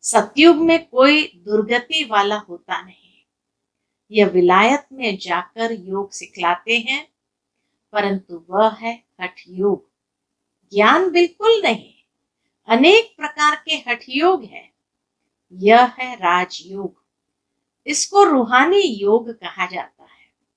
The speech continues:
वह सब है जिस्मानी, मनुष्य मनुष्य को सिखाने वाले हैं।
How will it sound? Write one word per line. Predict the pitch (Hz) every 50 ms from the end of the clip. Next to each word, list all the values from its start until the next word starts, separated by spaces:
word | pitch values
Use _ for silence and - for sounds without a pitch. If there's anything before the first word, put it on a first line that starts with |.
| _ _ _ _ _ _ _ _ _ _ _ _ _ _ _ _ _ -
वह | 190 185 175
सब | - - - - - 294 320 349 311 285
है | 262 - 294 294 302 _ _ _ _
जिस्मानी, | - - 196 190 - - - - _ _ _ _ _ _ _ _ _ _ _ _ _ _ _ _ _ _ _ _ _ _ _ _ 196
मनुष्य | 196 202 208 220 233 262 277 - - - - 302 302 302
मनुष्य | 294 254 208 185 185 185 196 214 208 - - 240 240 233
को | _ - 254 254 254
सिखाने | 240 - - 180 - - 185 180 180 196 208 214 202
वाले | 180 165 160 165 165 175
हैं। | 185 - _ _ _ _ _